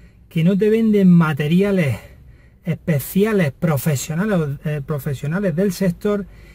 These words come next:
y encima con todo el amor del mundo lo intentas instalar tú, que no eres profesional, que eres un cuñado? Pues cuñado, llámame a mí, que para eso soy instalador autorizado y te voy a hacer la instalación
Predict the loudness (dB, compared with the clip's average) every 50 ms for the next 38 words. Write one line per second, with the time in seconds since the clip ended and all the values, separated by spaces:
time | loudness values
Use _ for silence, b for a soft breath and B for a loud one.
0 | B B B 2 4 4 2 2 0 -2 0 0 0 -2 -2 -2 -2 -2 -2 -4
1 | -4 -2 0 2 2 2 2 2 2 2 2 2 2 2 2 2 2 2 4 4
2 | 2 2 2 2 4 4 4 4 4 2 2 2 2 2 0 -2 -2 -4 -2 -2
3 | -2 -2 -2 0 0 0 2 2 2 0 0 0 0 0 -2 0 0 -2 -4 -4
4 | -2 -2 0 0 0 -2 -4 -6 -6 -4 -2 0 0 0 0 0 0 0 -2 -2
5 | -4 -4 -4 -4 -4 -4 -2 0 0 0 0 0 0 0 0 2 2 2 2 2
6 | 0 -2 -6 -6 -4 -2 -4 -4 -4 -6 -12 -20 b b b b b b b b
7 | b b b b b _ -10 -8 -6 -4 -4 -4 -6 -6 -6 -4 -2 0 0 0
8 | 0 -2 -4 -6 -10 -20 _ _ -10 -8 -6 -6 -4 -4 -4 -2 -2 -2 -2 0
9 | 2 2 4 4 4 4 2 0 -4 b b b b b b b -6 -6 -4 -2
10 | -2 -2 -2 0 -2 -2 0 0 0 2 2 2 0 -2 -4 -4 -6 -6 -6 -4
11 | -2 0 2 2 2 2 2 2 2 0 0 0 -2 0 0 -2 -4 -4 -4 -2
12 | -2 -2 0 0 0 0 0 0 0 0 0 0 0 -2 -2 -2 -2 -2 -2 0
13 | 0 2 2 2 0 0 -2